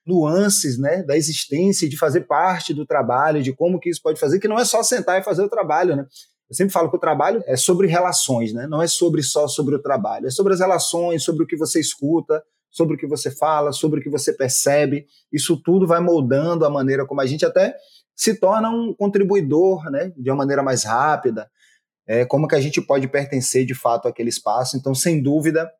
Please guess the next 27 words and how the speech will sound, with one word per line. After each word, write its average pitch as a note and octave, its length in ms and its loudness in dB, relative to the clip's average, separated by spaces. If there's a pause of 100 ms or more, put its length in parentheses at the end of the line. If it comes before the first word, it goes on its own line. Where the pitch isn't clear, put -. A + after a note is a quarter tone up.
(260)
são D#3 280 2
atravessamentos B2 880 0
aí A2+ 260 0
que - 140 -20
fazem B2 440 0
muita C#3+ 400 2
diferença C3 760 0 (100)
no B2 160 -6
dia A#2+ 200 2
a B2 60 2
dia. A2 360 -4 (320)
E F3+ 60 2
aí, A3+ 100 4
falando A#3+ 300 2
um - 40 -2
pouco G#3+ 200 -2
sobre F#3 260 2
isso, G3 300 0
né, F3 100 0
vocês E3+ 380 -2
duas E3+ 160 -2
trabalham D#3+ 600 0 (220)
na C3+ 120 2
O - 20 6
L C#3+ 100 2
X C#3 180 0
Brasil, B2 640 2